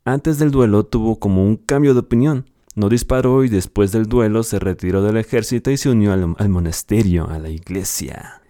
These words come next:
Adiós. Él habla sobre cuánto la Biblia lo ha afectado y dice que todos deberían abrazar el mundo y a las personas en él. Él muere.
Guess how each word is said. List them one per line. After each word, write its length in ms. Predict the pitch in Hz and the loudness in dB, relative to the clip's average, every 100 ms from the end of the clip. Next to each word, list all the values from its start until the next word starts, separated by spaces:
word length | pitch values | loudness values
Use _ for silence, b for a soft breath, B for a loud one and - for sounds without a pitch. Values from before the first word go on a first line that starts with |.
| - | -20
Adiós. 960 | - - - 107 101 - - - - _ - | -20 -20 -16 -10 -8 -8 -8 -10 -14 _ -6
Él 220 | 139 156 | -4 -2
habla 180 | 170 175 | -2 -2
sobre 240 | 151 139 | -2 -2
cuánto 280 | 147 147 156 | -2 0 0
la 100 | 156 | 0
Biblia 320 | 131 113 92 | 0 0 0
lo 100 | 87 | 0
ha 60 | 90 | 0
afectado 520 | - 95 110 98 90 | -4 -6 -2 0 0
y 40 | |
dice 260 | 110 123 160 | -2 -4 -4
que 100 | 151 | -4
todos 320 | - 143 131 | 0 2 2
deberían 420 | 127 120 110 107 | 2 2 2 0
abrazar 500 | 98 92 90 101 92 | 0 -2 -4 -4 -4
el 100 | 90 | -2
mundo 380 | 98 123 123 123 | 0 0 0 0
y 80 | 107 | 0
a 40 | |
las 140 | 87 - | -2 -4
personas 460 | 113 - 101 90 | -6 -2 -2 -2
en 100 | 87 | -2
él. 200 | 123 101 - b b b | 0 -2 -6 b b b
Él 160 | 107 98 | -2 0
muere. 440 | 87 95 90 82 | 0 0 -2 -4